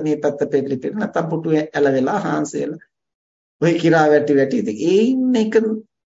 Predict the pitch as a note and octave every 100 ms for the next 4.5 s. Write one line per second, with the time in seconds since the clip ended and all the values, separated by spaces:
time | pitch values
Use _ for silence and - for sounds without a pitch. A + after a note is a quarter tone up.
0 | _ _ G3 G3+ A3+ C4+ A#3 G#3+ A3 F3+
1 | G3+ G#3 G#3 G#3 A3+ A3+ G#3 F#3 F#3 F3+
2 | - F#3 F3 D#3+ D#3+ D#3+ D#3+ D3+ C#3+ C3
3 | A#2 - - - B2 E3+ A3+ B3+ A#3 G#3
4 | D3 C#3 F#3 G#3